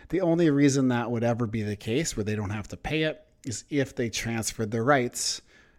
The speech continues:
of indemnity or the transfer of coverage to the new owner, then they would be paying the premium. But at the end of the day, you're always on the hook for the premium when you sign up for the policy.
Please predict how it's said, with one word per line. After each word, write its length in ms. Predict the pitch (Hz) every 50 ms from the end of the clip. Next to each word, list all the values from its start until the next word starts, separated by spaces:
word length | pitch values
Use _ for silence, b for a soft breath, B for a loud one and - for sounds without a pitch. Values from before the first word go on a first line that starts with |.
| b -
of 400 | 123 120 117 113 110 107 110 - -
indemnity 600 | 127 120 107 113 110 107 113 113 110 104 110 110
or 120 | 110 110 107
the 180 | 107 104 101
transfer 480 | - - - 107 107 104 - - 107 107
of 220 | 104 107 101 -
coverage 500 | - 139 156 135 123 107 104 101 - -
to 180 | - - 123 120
the 120 | 107 110
new 260 | 110 117 131 143 139
owner, 320 | 113 98 95 95 95 104 95
then 200 | 104 101 101 101
they 180 | 113 117 117
would 200 | 113 110 101 92
be 120 | - 98 92
paying 340 | - 92 95 90 90 87 85
the 80 | 85
premium. 540 | 82 - 92 87 82 78 76 73 73 73 78
But 140 | 87 92 90
at 80 | 92 -
the 120 | 113 107
end 160 | 117 131 135
of 120 | 135 120 113
the 80 | 123
day, 320 | 104 104 113 107 107 107 104
you're 260 | 104 101 107 - -
always 440 | - 117 117 117 113 113 113 104 107
on 140 | 104 104 104
the 80 | 107 98
hook 340 | 90 107 110 104 - -
for 120 | - - 98
the 120 | 95 98
premium 500 | - - 139 151 147 151 147 151 147 135
when 140 | 120 110 104
you 80 | 101 98
sign 320 | - - 107 104 101 95
up 160 | 98 - -
for 100 | - 110
the 80 | 101 95
policy. 680 | - 90 80 78 69 73 - - - 67 62 62 -